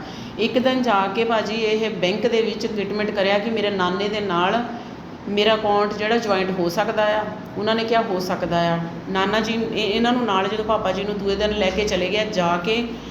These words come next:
ਇਹਨੇ ਫਾਰਮ ਲਿਆ, ਪਾਪਾ ਜੀ ਤੋਂ ਸਾਈਨ ਕਰਾ ਲਏ। ਇਹਨਾਂ ਨੂੰ ਨਹੀਂ ਪਤਾ, ਇਹਨਾਂ ਨੇ ਕਿਹਾ, "ਖਰੇ ਪੈਸਿਆਂ ਪੂਸਿਆਂ ਦਾ ਕੋਈ ਦੇਣ ਲੈਣ, ਮੈਂ ਪੈਸੇ ਭੇਜੇ ਆ।" ਇਹਨਾਂ ਨੇ ਸਾਈਨ ਕਰ ਦਿੱਤੇ। ਇਹਨਾਂ ਨੂੰ ਇਹ ਨਹੀਂ ਪਤਾ ਕਿ ਇਹਨਾਂ ਦਾ ਏ ਟੀ ਐਮ ਵੀ ਬਣ ਗਿਆ ਆ, ਇਹਨਾਂ ਦੇ ਅਕਾਊਂਟ ਸਾਢੇ ਚਾਰ ਲੱਖ ਰੁਪਈਆ ਵੀ ਆ, ਏ ਟੀ ਐਮ ਵੀ ਉਹਨੇ ਬਣਵਾ ਲਿਆ, ਉਹ 'ਚੋਂ ਪੈਸੇ ਵੀ ਕਢਾ ਲਏ। ਤੇ ਇਹਨਾਂ ਦੇ, ਇਹਨਾਂ ਨੂੰ ਹਾਲੇ ਤੱਕ ਖਬਰ ਨਹੀਂ ਕਿ ਮੇਰੇ ਅਕਾਊਂਟ 'ਚੋਂ ਪੈਸੇ ਵੀ ਚੋਰੀ ਹੋਏ ਆ।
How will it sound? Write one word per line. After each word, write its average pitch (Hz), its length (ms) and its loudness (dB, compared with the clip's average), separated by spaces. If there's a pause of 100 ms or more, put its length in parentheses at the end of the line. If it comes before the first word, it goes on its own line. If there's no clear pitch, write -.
(160)
ਇਹਨੇ 214 160 0
ਫਾਰਮ 202 420 2
ਲਿਆ, 202 180 0
ਪਾਪਾ 208 300 0
ਜੀ 185 160 -6
ਤੋਂ 196 80 -6
ਸਾਈਨ 170 280 -2
ਕਰਾ 170 220 0
ਲਏ। 165 200 -2
ਇਹਨਾਂ 226 200 0
ਨੂੰ 247 100 2
ਨਹੀਂ 247 100 0
ਪਤਾ, 226 200 0
ਇਹਨਾਂ 220 140 -2
ਨੇ 233 80 -4
ਕਿਹਾ, 233 120 -2
"ਖਰੇ 233 140 0
ਪੈਸਿਆਂ 180 360 -2
ਪੂਸਿਆਂ 185 280 -2
ਦਾ 185 80 0
ਕੋਈ 190 140 -2
ਦੇਣ 180 240 2
ਲੈਣ, 190 160 0
ਮੈਂ 175 240 2
ਪੈਸੇ 202 320 -2
ਭੇਜੇ 180 400 -2
ਆ।" 160 60 -4 (420)
ਇਹਨਾਂ 233 220 2
ਨੇ 269 100 2
ਸਾਈਨ 208 360 -2
ਕਰ 202 140 2
ਦਿੱਤੇ। 220 280 -2
ਇਹਨਾਂ 226 160 0
ਨੂੰ 226 100 -2
ਇਹ 214 120 0
ਨਹੀਂ 240 120 0
ਪਤਾ 220 220 -2
ਕਿ 220 80 -4
ਇਹਨਾਂ 226 140 -2
ਦਾ 220 80 0
ਏ 180 80 2
ਟੀ 185 160 0
ਐਮ 190 140 0
ਵੀ 208 100 -2
ਬਣ 208 240 0
ਗਿਆ 214 180 2
ਆ, 214 200 2
ਇਹਨਾਂ 214 200 -4
ਦੇ 226 80 0
ਅਕਾਊਂਟ 208 240 0 (100)
ਸਾਢੇ 202 240 -2
ਚਾਰ 202 220 2
ਲੱਖ 190 200 -2
ਰੁਪਈਆ 185 440 2
ਵੀ 214 220 -2
ਆ, 214 140 0 (600)
ਏ 208 120 4
ਟੀ 214 160 0
ਐਮ 233 120 4
ਵੀ 247 120 2
ਉਹਨੇ 247 140 2
ਬਣਵਾ 247 360 2
ਲਿਆ, 220 140 0
ਉਹ 220 60 0
'ਚੋਂ 226 180 -2
ਪੈਸੇ 202 320 0
ਵੀ 220 80 -2
ਕਢਾ 226 260 0
ਲਏ। 208 180 2
ਤੇ 220 80 0
ਇਹਨਾਂ 226 160 0
ਦੇ, 233 80 2
ਇਹਨਾਂ 240 320 2
ਨੂੰ 277 140 2
ਹਾਲੇ 240 180 2
ਤੱਕ 254 260 0
ਖਬਰ 226 220 2
ਨਹੀਂ 254 140 -2
ਕਿ 254 100 -4
ਮੇਰੇ 220 220 0
ਅਕਾਊਂਟ 202 240 -2
'ਚੋਂ 202 120 -4
ਪੈਸੇ 185 280 -2
ਵੀ 185 80 -2
ਚੋਰੀ 170 340 -2
ਹੋਏ 170 160 0
ਆ। 165 60 -4